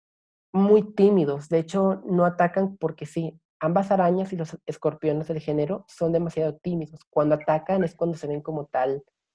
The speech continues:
eh, em, ahora sí que acorralados. <laughs>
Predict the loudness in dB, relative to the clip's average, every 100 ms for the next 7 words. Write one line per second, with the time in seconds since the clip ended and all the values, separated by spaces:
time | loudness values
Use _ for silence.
0 | _ _ 0 2 0 -6 _ _ _ _
1 | _ _ -6 -4 -4 -6 -6 -8 -10 -14
2 | _ _ _ _ _ _ _ _ _ _
3 | _ _ 2 2 2 -2 2 2 4 2
4 | 4 2 2 0 -4 -10 -16 -6 -6 -6
5 | -18